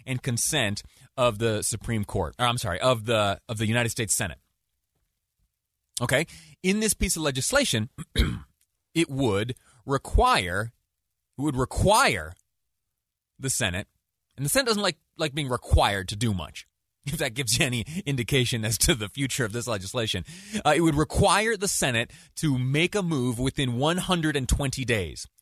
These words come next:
to have hearings, uh, to have a floor vote, to, to take action.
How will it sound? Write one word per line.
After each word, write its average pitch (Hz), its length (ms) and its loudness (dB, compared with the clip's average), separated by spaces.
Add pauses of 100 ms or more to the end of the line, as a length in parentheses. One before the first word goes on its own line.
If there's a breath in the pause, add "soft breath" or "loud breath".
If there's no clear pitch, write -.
(1200)
to 143 120 0
have 113 140 4
hearings, 156 580 2 (140 loud breath)
uh, 110 160 -2
to 113 200 -2
have 117 140 -4
a 107 60 -8
floor 156 280 2
vote, 131 360 2 (960)
to, 123 140 -4
to 123 120 -2
take 170 240 0
action. 123 400 -2